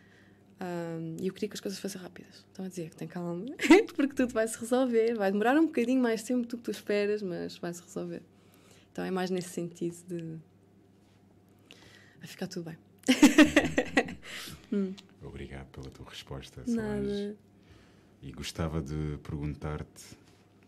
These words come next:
Speaker 2: qual é o teu maior medo?
Speaker 1: O meu maior medo? Hum,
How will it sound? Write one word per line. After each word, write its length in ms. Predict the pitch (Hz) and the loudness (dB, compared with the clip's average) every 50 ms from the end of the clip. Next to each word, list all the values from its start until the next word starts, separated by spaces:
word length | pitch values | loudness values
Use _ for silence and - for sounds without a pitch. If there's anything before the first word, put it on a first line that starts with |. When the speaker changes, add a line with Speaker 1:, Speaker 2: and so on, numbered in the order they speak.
| - - - - - - - - - - - - - - - - - - - | -20 -20 -20 -20 -20 -20 -20 -20 -20 -20 -20 -20 -20 -20 -20 -20 -20 -20 -12
Speaker 2:
qual 400 | - - 92 90 85 78 76 113 | -6 -2 0 0 0 0 -2 -2
é 360 | 82 85 82 80 78 76 73 71 69 - - - - - - _ - - _ _ _ _ _ _ - - - - | -2 -2 -2 -4 -6 -8 -12 -14 -18 -20 -20 -20 -20 -20 -20 _ -20 -20 _ _ _ _ _ _ -20 -20 -20 -18
o 80 | 73 71 - - - | -16 -16 -16 -16 -12
teu 400 | - 82 76 71 69 67 64 64 60 58 - - - - - - - - - - - | -10 -8 -8 -8 -8 -10 -12 -14 -16 -20 -20 -20 -20 -20 -20 -20 -20 -20 -20 -20 -16
maior 380 | 65 67 65 64 62 62 60 | -16 -14 -14 -14 -16 -16 -16
medo? 340 | 60 62 64 64 62 57 - - - - - - - - - - - - - - - - - - - - - - - - - - - - - - - - _ _ - - - - - - - | -14 -14 -14 -14 -14 -16 -20 -20 -20 -20 -20 -20 -20 -20 -20 -20 -20 -20 -20 -20 -20 -20 -20 -20 -20 -20 -20 -20 -20 -20 -20 -20 -20 -20 -20 -20 -20 -20 _ _ -20 -20 -20 -20 -20 -20 -16
Speaker 1:
O 40 | 202 | -14
meu 60 | 220 220 226 214 | -12 -10 -8 -8
maior 140 | 208 202 202 | -6 -6 -8
medo? 420 | 190 175 175 180 - - - - - - - - - - - - - - - - - - - - - - - - - - - - - - - - - - - - - - - - - - - - | -8 -10 -12 -14 -16 -20 -20 -20 -20 -20 -20 -20 -20 -20 -20 -20 -20 -20 -20 -20 -20 -20 -20 -20 -20 -20 -20 -20 -20 -20 -20 -20 -20 -20 -20 -20 -20 -20 -20 -20 -20 -20 -20 -20 -20 -20 -18 -12
Hum, 840 | 208 202 202 196 196 196 196 196 190 190 190 190 185 185 190 180 | -10 -8 -6 -4 -4 -6 -6 -8 -8 -10 -10 -12 -12 -12 -14 -14